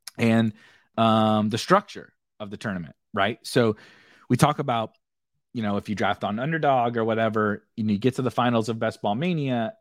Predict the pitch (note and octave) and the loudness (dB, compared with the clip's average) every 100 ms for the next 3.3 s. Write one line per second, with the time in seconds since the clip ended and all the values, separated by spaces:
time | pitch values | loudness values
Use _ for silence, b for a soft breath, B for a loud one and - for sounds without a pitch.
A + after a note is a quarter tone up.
0 | _ - A2+ G#2+ G#2 G2+ G2 F#2 - - | _ -6 -4 -2 -2 -4 -6 -8 -16 -20
1 | - - C3 A2 G2 - A#2 A#2 G#2 G#2 | -18 -10 -8 -6 -6 -4 -2 -2 -2 -2
2 | G2 G#2 G2 F2+ F2 - _ _ _ A#2 | -4 -6 -6 -8 -12 -16 _ _ _ -8
3 | G2+ F2+ - | -6 -8 -12